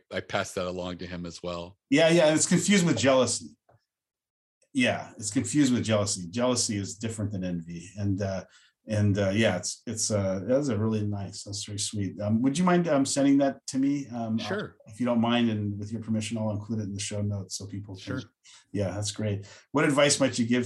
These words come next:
Speaker 2: to, to the young Mickey Kennedy coming up behind you?
Speaker 1: I would say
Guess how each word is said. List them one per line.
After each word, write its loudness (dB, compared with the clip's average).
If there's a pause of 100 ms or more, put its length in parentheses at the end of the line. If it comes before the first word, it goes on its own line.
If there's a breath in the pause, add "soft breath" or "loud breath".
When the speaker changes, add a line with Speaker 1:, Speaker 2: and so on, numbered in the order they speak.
Speaker 2:
to, -2 (140)
to -12
the -6 (100)
young 2
Mickey -2
Kennedy -4
coming -8
up -8
behind -8
you? -10 (300 soft breath)
Speaker 1:
I 0
would -2
say 0